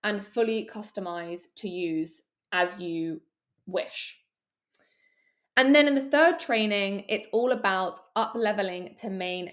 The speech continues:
character energy. And this is a vibe. One thing I've said when I was speaking to some clients about this who have got access to it already, it's like, this is your wealthy woman era. And this is about stepping into that wealthy woman era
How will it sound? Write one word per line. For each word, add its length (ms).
character 640
energy. 540
And 160
this 380
is 320
a 220
vibe. 460
One 200
thing 160
I've 140
said 480
when 120
I 40
was 100
speaking 300
to 260
some 160
clients 340
about 220
this 320
who 240
have 180
got 140
access 380
to 100
it 60
already, 560
it's 200
like, 360
this 200
is 140
your 180
wealthy 600
woman 380
era. 460
And 180
this 140
is 100
about 300
stepping 500
into 480
that 220
wealthy 380
woman 360
era 500